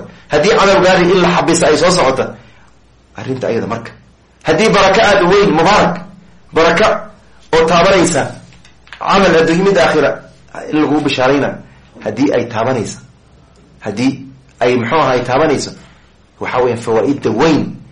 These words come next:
oo laga dareemi karo, oo laga heli karo, oo bisha Ramadaan ee gudaheeda ku jira,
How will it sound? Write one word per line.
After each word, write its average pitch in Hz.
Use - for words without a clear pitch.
oo 117
laga 123
dareemi 113
karo, 107
oo 110
laga 139
heli 127
karo, 101
oo 156
bisha 170
Ramadaan 117
ee 123
gudaheeda 151
ku 190
jira, 135